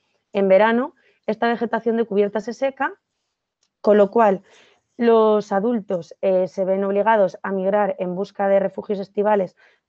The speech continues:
eh, de otras plantas para poder alimentarse, y en otoño, tras las primeras lluvias otoñales, la vegetación de cubierta de los cultivos de los cuales salieron durante el verano rebrotan y estos insectos regresan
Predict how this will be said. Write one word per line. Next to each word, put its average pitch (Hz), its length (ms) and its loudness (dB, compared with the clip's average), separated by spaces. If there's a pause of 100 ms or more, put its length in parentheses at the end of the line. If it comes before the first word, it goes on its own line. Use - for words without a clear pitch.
(220)
eh, 180 220 4
de 185 80 2
otras 185 240 -6
plantas 214 320 -4
para 175 220 -6
poder 175 200 0
alimentarse, 214 800 -4 (600)
y 233 80 2
en 220 80 2
otoño, 247 600 -4
tras 202 240 -2
las 185 200 -4
primeras 190 400 -2
lluvias 202 260 2
otoñales, 233 600 -2 (280)
la 196 140 0
vegetación 185 500 -4
de 196 80 -2
cubierta 208 520 0
de 175 100 0
los 160 100 -8
cultivos 180 460 -2
de 185 80 0
los 185 160 -4
cuales 190 280 -4
salieron 190 520 -2 (340)
durante 190 320 -2
el 185 80 2
verano 185 480 0
rebrotan 226 640 -2 (460)
y 262 140 -2
estos 262 260 -4
insectos 233 360 -4
regresan 240 560 -4